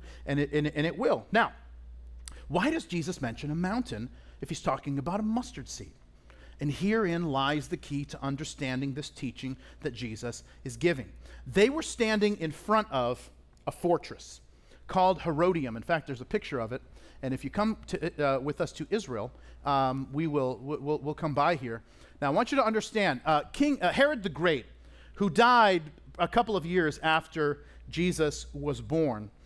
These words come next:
he built eleven fortresses i-, during his reign. And, uh, when we go to Israel, I mean, we'll actually for sure visit a couple of them. He was an incredible builder. He was also completely paranoid.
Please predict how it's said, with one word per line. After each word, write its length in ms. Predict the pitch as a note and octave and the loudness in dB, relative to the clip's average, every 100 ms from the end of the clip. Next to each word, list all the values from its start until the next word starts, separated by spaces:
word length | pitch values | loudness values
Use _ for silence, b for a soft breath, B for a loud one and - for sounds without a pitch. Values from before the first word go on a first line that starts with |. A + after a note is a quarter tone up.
| b b b b | b b b b
he 560 | - F#3+ F#3+ F3+ F3 D#3+ G#2 | -2 2 4 2 0 -4 4
built 360 | A#3+ A3+ C3 - | 6 6 2 -2
eleven 540 | E3 D#3+ F3 G3 F#3+ G3 - | 0 4 8 6 6 -2 -8
fortresses 1040 | - - G#3 G#3 - E3+ - C3+ C3 - - b b | -8 4 4 4 -2 -4 -2 -2 -2 -6 -18 b b
i-, 200 | F#3 F#3+ D3 | -2 0 2
during 340 | D3 G#3 G3 | 4 6 4
his 240 | C#3 E3 B2+ | 0 -2 -2
reign. 440 | C3+ F3 C3 A#2 B2 | 2 2 2 -2 0
And, 280 | C#3+ C#3 - C#3 | 0 0 -4 -8
uh, 200 | C#3 C3+ | -2 -2
when 360 | C3 C#3+ D3 C#3+ - b b - | 0 0 0 -2 -6 b b -4
we 180 | F3 | -2
go 260 | F3+ F#3 F#3 | 2 4 4
to 320 | F3+ - F3 | 2 -2 0
Israel, 460 | E3+ E3+ E3+ D#3 D3+ | 0 0 4 2 2
I 60 | D3 | -2
mean, 140 | D3+ | 0
we'll 180 | C#3+ E3+ | 2 4
actually 400 | D#3+ - D3 B2+ - | 4 0 -6 -6 -10
for 100 | - | -8
sure 300 | C3+ - E3 | -6 0 0
visit 400 | B2 B2 D#3 C3+ A#2+ | 0 0 0 -2 -4
a 60 | |
couple 360 | - D#3 D#3 C3+ | 0 0 0 -4
of 160 | A#2 | -4
them. 280 | A#2 A2+ A2+ - B B B | -4 -6 -8 -10 B B B
He 200 | A3+ B3+ | 2 6
was 260 | B3 A#3+ | 6 4
an 100 | G3+ | 2
incredible 920 | F#3 E3 - - G#3+ G#3 F#3+ G#3 F3+ - b b - | -2 -4 -6 2 6 6 6 2 2 -6 b b -4
builder. 440 | A2+ F#3+ F#3 D3 G#2 | 4 6 6 0 -4
He 100 | F#3 | 2
was 160 | G3+ A3 | 4 6
also 280 | B3 - A3+ | 4 4 2
completely 520 | A3 - A3+ A3 G3 | 0 2 0 2 -2
paranoid. 580 | - G3+ F#3 D#3 G#2 | 0 2 2 2 -2